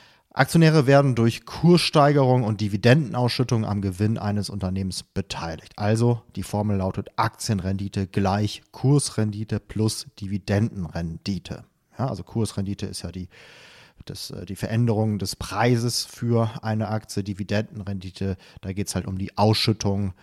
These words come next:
Gewinnausschüttung, die dann ein, ähm, Aktionär häufig bekommt. Nicht immer, aber häufig ist es so. Beides zusammen ergibt die Aktienrendite. Die weltweite Aktienrendite,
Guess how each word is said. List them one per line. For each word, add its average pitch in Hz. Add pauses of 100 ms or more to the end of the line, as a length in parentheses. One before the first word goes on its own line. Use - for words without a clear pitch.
(160)
Gewinnausschüttung, 98 (380)
die 107
dann 95
ein, 90
ähm, 90
Aktionär 95 (140)
häufig - (160)
bekommt. 143
Nicht 107
immer, 156 (380)
aber 98
häufig 90
ist -
es -
so. -
Beides 110
zusammen 98 (240)
ergibt -
die -
Aktienrendite. - (1000)
Die 123
weltweite 156
Aktienrendite, 104